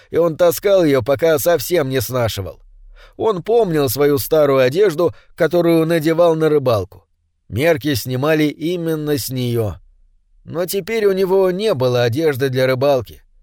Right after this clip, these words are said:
Здесь негде ловить рыбу. "Теперь", мягко зазвенел голос, "мы позавтракаем. Омлет и тосты.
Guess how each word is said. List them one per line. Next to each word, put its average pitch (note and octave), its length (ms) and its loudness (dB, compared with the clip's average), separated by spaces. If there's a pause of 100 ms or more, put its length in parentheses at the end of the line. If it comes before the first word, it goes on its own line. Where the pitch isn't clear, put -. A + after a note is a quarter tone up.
(440)
Здесь F2+ 480 -4
негде C3+ 520 -2
ловить A#2+ 380 -2
рыбу. A#2 420 -4 (720)
"Теперь", D3+ 720 -2 (320)
мягко A#2 440 -2
зазвенел B2+ 560 -2
голос, B2 420 0 (400)
"мы G3 300 0
позавтракаем. E3 1080 0 (280)
Омлет D3 680 0 (120)
и C4+ 120 -6
тосты. - 560 -2